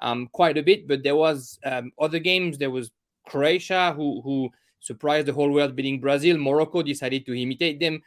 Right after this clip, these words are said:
getting Portugal out. Morocco, who's only conceded once this World Cup, and it was an own goal. Uh, and Argentina, Netherlands, who was a heated game, as heated as it gets, uh, and Argentina, who, who scared themselves and then made it to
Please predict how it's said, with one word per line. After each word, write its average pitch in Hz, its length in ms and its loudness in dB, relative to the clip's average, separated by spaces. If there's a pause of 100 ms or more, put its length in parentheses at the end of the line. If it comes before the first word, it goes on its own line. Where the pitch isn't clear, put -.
(280)
getting 139 240 -2
Portugal 147 760 2 (120)
out. 185 240 0
Morocco, 147 360 -6
who's 127 400 -8
only 180 280 -8
conceded 127 400 -10 (140)
once 135 280 -8
this 123 220 -14
World 113 160 -8
Cup, 117 160 -8
and 117 100 -12
it 117 40 -8
was 117 160 -4
an 120 120 -8
own 113 160 -8
goal. 120 300 0 (360)
Uh, 113 280 0
and 139 140 -2
Argentina, 156 680 2
Netherlands, 139 540 2
who 147 80 0
was 131 480 0 (100)
a 123 300 -2
heated 143 480 -8
game, 135 400 2 (160)
as 117 140 -10
heated 143 180 -2
as 123 100 -2
it 110 140 -12
gets, 143 320 -4 (340)
uh, 107 40 -6
and 110 200 -4
Argentina, 131 400 -4
who, 123 200 0
who 123 80 -10
scared 151 280 -2
themselves 139 380 -2
and 127 100 -6
then 139 180 -2
made 131 200 0
it 135 160 -8 (120)
to 139 280 -2